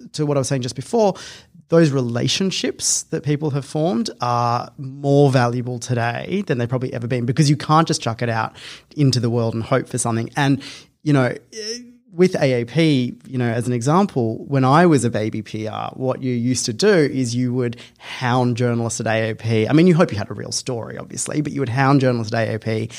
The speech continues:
hope they put it up in the wire, and suddenly your clipbook was enormous. Um, now that's gone. Uh, or is going as, as an opportunity, I guess, for P Rs. And, you know,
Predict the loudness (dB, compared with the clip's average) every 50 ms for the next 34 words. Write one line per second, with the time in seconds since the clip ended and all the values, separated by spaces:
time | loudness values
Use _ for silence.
0 | -18 -16 -6 0 0 2 2 2 -2 0 0 -2 0 0 -2 -4 -4 -6 -2 0
1 | 2 2 4 2 2 0 -2 -4 -4 -4 0 2 2 2 2 2 2 0 0 -2
2 | -4 -6 -4 -4 -4 -4 -4 -12 -12 -12 -12 -12 -16 -18 -18 -20 -20 -20 _ _
3 | -4 -2 0 0 0 2 4 4 4 2 0 -2 -6 -6 -6 -6 -8 -10 -16 -20
4 | -20 -10 -2 2 2 4 4 4 4 6 6 4 4 2 -2 -6 -4 -4 -6 -6
5 | -4 -4 -4 -4 -4 -6 -16 _ _ -6 -2 0 2 2 4 4 4 2 2 0
6 | 0 -2 -2 -2 -2 -2 -2 -4 -2 -2 0 0 0 0 -2 -2 -2 -2 -2 -2
7 | 0 0 2 0 0 -2 -2 -4 -2 -2 -2 -2 -2 -4 -4 -6 -6 -6 -6 -2
8 | 2 4 4 4 4 2 -2 -4 -4 -6 -8 -10 -10 -10 -12 -12 -8 -6 -6 -6
9 | -6 -6 -6 -6 -6 -6 -6 -4 0 2 2 2 2 0 -6 -16 -18 -20 _ _
10 | -4 -2 -2 -2 -2 -4